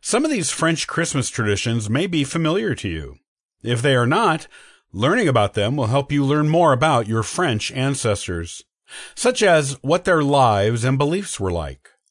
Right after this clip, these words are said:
how they fit into their communities, how their families celebrated, and more. Knowing about these traditions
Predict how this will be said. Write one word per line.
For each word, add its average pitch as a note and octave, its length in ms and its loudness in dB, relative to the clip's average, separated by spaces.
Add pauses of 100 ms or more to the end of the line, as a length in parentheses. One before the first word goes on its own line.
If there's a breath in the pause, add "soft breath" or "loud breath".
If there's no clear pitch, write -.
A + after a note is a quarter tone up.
(320 loud breath)
how E3+ 160 2
they E3+ 160 0
fit F#3 320 -4
into E3 300 -2
their A2 160 0
communities, F#2 840 -4 (380 loud breath)
how - 80 -2
their A3 160 2
families C#3+ 580 0
celebrated, F#2+ 840 -2 (140)
and C#3+ 200 2
more. C#3+ 480 0 (840 loud breath)
Knowing C#3+ 320 2
about D#3+ 280 4
these D3+ 180 0
traditions A2+ 680 -2